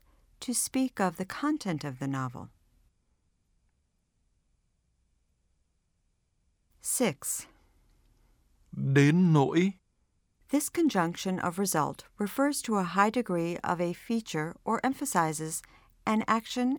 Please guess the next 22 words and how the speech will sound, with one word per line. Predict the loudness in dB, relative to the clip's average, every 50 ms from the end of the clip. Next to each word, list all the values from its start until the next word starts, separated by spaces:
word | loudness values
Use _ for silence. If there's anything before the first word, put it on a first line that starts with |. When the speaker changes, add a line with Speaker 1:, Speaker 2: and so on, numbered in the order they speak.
| -4 _
Speaker 1:
in | -2 -2 -2
the | -2
first | -4 -2 -2 0 0 0 -4 -8
clause | -4 -2 0 0 0 -2 -4 -8 -14 -18 _ _ _ -20 -20 _ _ _ _ _ -4
that | -2 -2 0
leads | 0 2 2 2 0 -2 -6
to | -8 -6
the | -4 -2
result | -2 -2 0 2 0 0 0 -2 -6 -8
in | -4 -2 -2
the | -2
second | -2 -2 -4 -4 -4 -8 -8 -8
clause. | -8 -8 -6 -6 -6 -8 -12 -16 -16 -16 _ _ _ _ _ _ _ _ _ _ _ _ _ _ _ _ _ _ _ _ _ -2
It | 2 2
is | 2 2
similar | 2 2 4 4 4 4 4 2 0 -4
to | -6 -6 -4 -2 0
the | 0
English | 2 2 2 2 0 -2 -6 -6 -6
conjunction | 0 0 2 2 2 0 -2 -2 -4 -4 -4 -4 -4 -4 -4 -8 -10 _ _ _ _ _ _ _ _ _ _ _ _
so | -12 -8 -8 -6 -4 -2 -2 -2 -4 -4 -6 -10 -14 -16 _ _ _ _ _ _ _ _ _ _ _ _ _ 0
that. | 2 2 2 0 -2 -8 _ -20